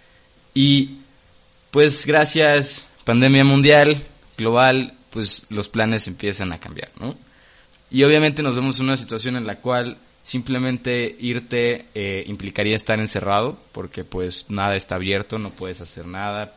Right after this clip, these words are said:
eh, esta responsabilidad colectiva de decir, "No puedo salir, no puedo, no, ni siquiera abre el campus, no puedo",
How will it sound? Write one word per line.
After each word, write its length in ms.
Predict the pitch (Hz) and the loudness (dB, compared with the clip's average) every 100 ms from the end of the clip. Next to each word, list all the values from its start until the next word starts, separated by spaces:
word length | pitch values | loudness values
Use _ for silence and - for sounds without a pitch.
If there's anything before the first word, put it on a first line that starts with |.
| - | -16
eh, 360 | 90 85 82 - - | -12 -12 -14 -18 -18
esta 200 | - 98 | -10 -8
responsabilidad 600 | 92 - 90 85 90 90 | -8 -8 -8 -6 -6 -6
colectiva 380 | 92 87 - 90 | -6 -8 -6 -6
de 80 | |
decir, 180 | 85 - | -6 -8
"No 80 | 92 | -8
puedo 220 | 87 95 | -6 -8
salir, 360 | 87 85 95 101 - - - - _ - | -8 -8 -8 -8 -12 -20 -20 -20 _ -18
no 100 | 90 | -16
puedo, 440 | 95 92 92 87 - | -10 -8 -8 -8 -8
no, 160 | 95 - | -10 -8
ni 160 | 104 | -6
siquiera 300 | 95 - 107 | -4 2 4
abre 160 | 101 95 | 4 2
el 100 | 90 | -4
campus, 480 | - 104 107 98 92 | -4 -4 -4 -8 -10
no 100 | 92 | -10
puedo", 400 | 92 92 90 | -8 -6 -6